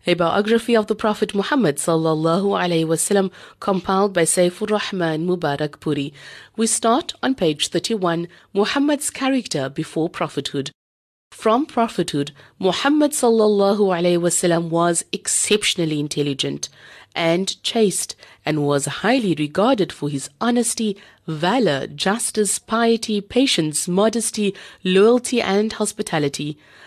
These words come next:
Abu Talib described his beloved nephew in the following words, "He is fair and handsome.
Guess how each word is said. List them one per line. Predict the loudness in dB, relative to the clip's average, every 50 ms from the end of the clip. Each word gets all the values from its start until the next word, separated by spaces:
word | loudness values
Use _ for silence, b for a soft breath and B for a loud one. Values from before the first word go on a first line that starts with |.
| B B B B
Abu | -2 -2 0 0 -2
Talib | -2 -2 -2 0 2 2 0 0 -2 -4
described | -4 -2 -2 -4 -4 0 2 2 4 4 2 2
his | 0 -4 -4
beloved | -2 -2 0 2 2 2 2 0 -4 -2 0
nephew | 2 2 2 0 -2 -2 0 2 2
in | 2 0
the | 0 -2 -2
following | -2 0 0 2 0 0 0 0 -2
words, | 0 0 0 0 -2 -2 -6 -10 -10 B B B B B B B
"He | B -4 -2 0 0 -2 -2 -2
is | -2 -4 -4 -6
fair | -10 -6 0 0 2 2 2 0 -2 -2
and | -2 -2 -2 -2
handsome. | -2 -2 0 0 0 -2 -2 -4 -4 -4 -6